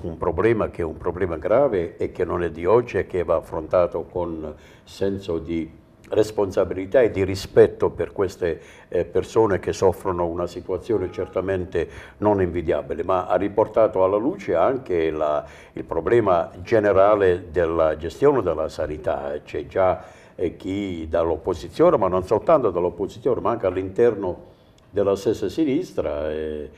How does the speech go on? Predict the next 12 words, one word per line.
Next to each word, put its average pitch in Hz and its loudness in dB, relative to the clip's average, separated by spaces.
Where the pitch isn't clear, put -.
ha, - -6
ha, 73 -4
ha 85 2
manifestato 82 -2
la, 78 -6
la, 92 -14
l'esigenza 107 4
che 92 2
il, 87 0
il 85 -6
settore 107 2
della, 95 0